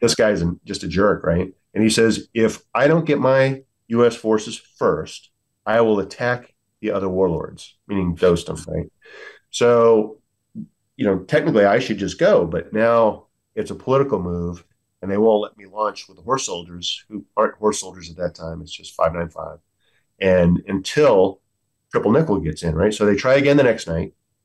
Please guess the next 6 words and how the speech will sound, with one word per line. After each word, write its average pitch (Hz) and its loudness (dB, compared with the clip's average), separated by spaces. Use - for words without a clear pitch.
So 98 -2
my 110 2
mission 113 0
rolls 101 2
twenty-four 107 0
hours, 90 0